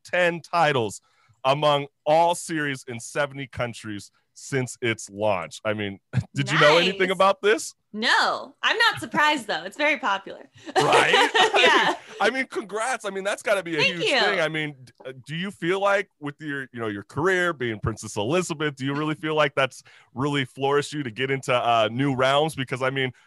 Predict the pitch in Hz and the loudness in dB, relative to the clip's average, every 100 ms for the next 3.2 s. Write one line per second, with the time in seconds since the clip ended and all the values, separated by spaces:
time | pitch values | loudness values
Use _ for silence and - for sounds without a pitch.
0 | _ 117 131 180 - 180 185 147 180 135 | _ -10 -8 -8 0 0 0 -4 -4 -6
1 | - 170 143 113 120 170 95 98 104 165 | -6 -10 -8 -6 -6 -6 -6 -6 -2 -2
2 | 117 147 143 123 - 165 147 123 135 160 | -2 -4 -6 -6 -2 -2 -2 -2 0 2
3 | 156 98 | 2 0